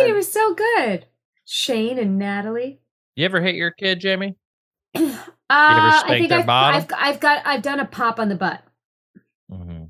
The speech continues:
Speaker 1: Oh,
Speaker 2: Not a
Speaker 1: that's
Speaker 2: s-, not like a hard spank to hurt,
Speaker 3: Sure.
Speaker 2: but
Speaker 3: Yeah.
Speaker 2: like a, "Hey, like, look at me" type of thing.
Speaker 3: Yeah.
Speaker 2: But my, like, my kids have never, like, felt, like, scared of my, like, hands. Do you know what I mean?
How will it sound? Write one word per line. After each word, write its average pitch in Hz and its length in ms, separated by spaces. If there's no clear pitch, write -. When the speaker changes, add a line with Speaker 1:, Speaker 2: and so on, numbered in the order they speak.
Speaker 1:
Oh, 110 220
Speaker 2:
Not 262 280
a - 20
Speaker 1:
that's 349 120
Speaker 2:
s-, - 140
not 285 300
like 349 160
a 262 80
hard 247 420
spank 220 480
to 220 100
hurt, 208 340
Speaker 3:
Sure. - 60
Speaker 2:
but 254 160
Speaker 3:
Yeah. - 60
Speaker 2:
like 233 240
a, 208 240
"Hey, 302 360
like, 240 380
look 311 200
at 311 120
me" 226 280
type 214 280
of 196 120
thing. - 380
Speaker 3:
Yeah. 95 300
Speaker 2:
But 285 160
my, 302 180
like, 285 220
my 262 160
kids 220 500
have 208 240
never, 214 680
like, 190 260
felt, - 400
like, 196 200
scared 208 500
of 165 160
my, 175 260
like, 165 220
hands. 151 640
Do 190 100
you 185 60
know 190 100
what 190 80
I 190 80
mean? 202 300